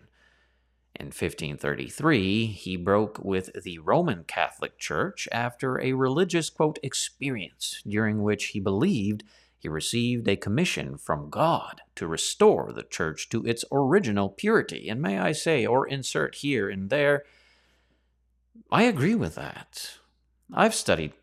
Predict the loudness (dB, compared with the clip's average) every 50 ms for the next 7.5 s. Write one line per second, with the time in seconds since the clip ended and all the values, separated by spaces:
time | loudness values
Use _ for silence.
0 | _ _ _ _ -8 -8 -4 0 2 2 2 2 0 -2 -4 -4 -2 -2 -2 -2
1 | -2 -2 -2 2 4 4 6 6 4 0 0 -2 -2 -2 0 0 0 -2 -2 -2
2 | 0 2 2 2 2 0 0 0 2 2 2 0 0 -2 -2 -2 -2 0 2 2
3 | 2 2 0 -2 -4 -4 -4 -4 -2 -2 0 0 0 0 -2 -4 -4 -2 -2 -2
4 | 0 0 0 2 2 2 0 0 0 -2 -2 -2 -4 -10 -8 -4 -2 -2 -2 -2
5 | -4 -8 -12 -12 -12 -10 -10 -10 -10 -8 -10 -8 -4 -2 0 0 0 -2 -4 -4
6 | -4 -4 -4 -4 -8 -10 -8 -6 -2 -2 -2 -2 -4 -6 -8 -10 -8 -10 -10 -12
7 | -12 -10 -8 -6 -4 -4 -4 -4 -6